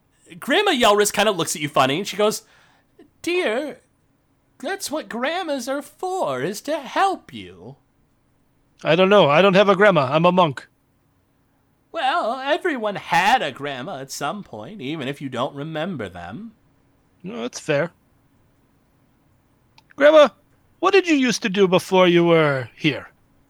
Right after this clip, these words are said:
Speaker 1: Oh, dear, I've traveled around for some time. Uh, I've lived here and there. I, uh, I just sort of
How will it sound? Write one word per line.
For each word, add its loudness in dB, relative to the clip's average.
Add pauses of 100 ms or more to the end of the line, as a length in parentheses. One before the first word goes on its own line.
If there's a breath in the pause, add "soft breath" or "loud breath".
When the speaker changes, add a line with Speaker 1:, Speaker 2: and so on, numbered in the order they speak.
(640 soft breath)
Speaker 1:
Oh, -2
dear, -2
I've 0
traveled 2
around -6
for -12
some -6
time. -2 (320 soft breath)
Uh, -2 (480)
I've -6
lived 2
here -4
and -10
there. -6
I, -8
uh, -6 (360 loud breath)
I -4 (140)
just -4
sort 0
of -4